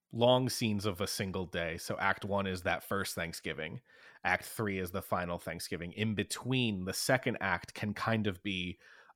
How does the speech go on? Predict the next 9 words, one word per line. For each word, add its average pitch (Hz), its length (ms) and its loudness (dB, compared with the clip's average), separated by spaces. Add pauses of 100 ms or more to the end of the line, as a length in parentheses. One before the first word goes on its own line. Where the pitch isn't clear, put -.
(140)
a, 87 460 0 (320)
m-, 104 280 -4 (280)
not 123 220 2
a - 20 0
montage, 92 600 0
but, 98 160 -6
you 98 80 -6
know, 85 260 -4
a 82 300 -8